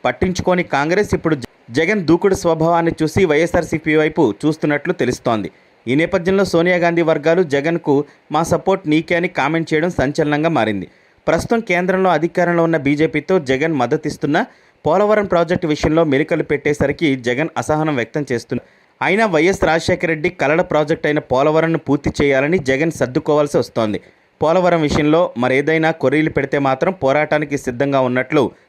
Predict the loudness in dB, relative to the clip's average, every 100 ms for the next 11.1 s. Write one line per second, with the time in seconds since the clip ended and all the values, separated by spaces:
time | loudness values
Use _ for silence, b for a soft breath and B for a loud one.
0 | _ -2 -2 -2 -2 -2 -6 b b b
1 | -8 -2 2 2 2 -2 0 0 2 0
2 | -2 -4 0 0 2 0 2 0 2 2
3 | 0 0 0 0 -2 0 -2 0 0 0
4 | -2 0 0 2 0 -2 B B -4 -2
5 | 0 0 0 0 -2 0 0 -2 0 0
6 | 2 0 -2 -6 -6 -4 -2 -2 -6 b
7 | b b -6 -4 -2 -2 0 0 0 0
8 | 0 0 0 0 0 0 0 2 2 2
9 | 0 0 0 0 0 -2 0 0 -2 -2
10 | -4 -2 -2 -2 0 0 -2 -4 -4 -2
11 | -2